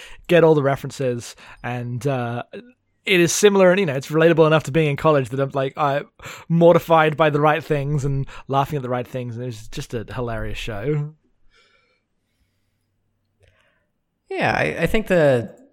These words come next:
Speaker 2: the director slash screenwriter having,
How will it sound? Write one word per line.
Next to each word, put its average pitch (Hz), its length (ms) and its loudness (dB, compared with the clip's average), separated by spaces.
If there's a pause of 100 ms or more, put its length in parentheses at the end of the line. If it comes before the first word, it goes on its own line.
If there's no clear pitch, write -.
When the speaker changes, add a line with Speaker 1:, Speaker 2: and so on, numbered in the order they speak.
Speaker 2:
the 139 160 -4
director 120 880 -2
slash 117 240 -4
screenwriter 104 400 0
having, 104 800 -4